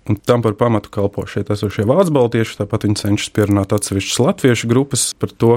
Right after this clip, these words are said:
ka viņiem ir jādeklarē savu vēlmi būt daļai no Vācijas. Septiņpadsmitā gada beigās tas ir kā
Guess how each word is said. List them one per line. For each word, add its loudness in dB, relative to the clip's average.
ka 0
viņiem 4
ir 4
jādeklarē 4
savu 0
vēlmi 4
būt 0
daļai 2
no 2
Vācijas. 0
Septiņpadsmitā 0
gada 0
beigās 0
tas -8
ir -12
kā 2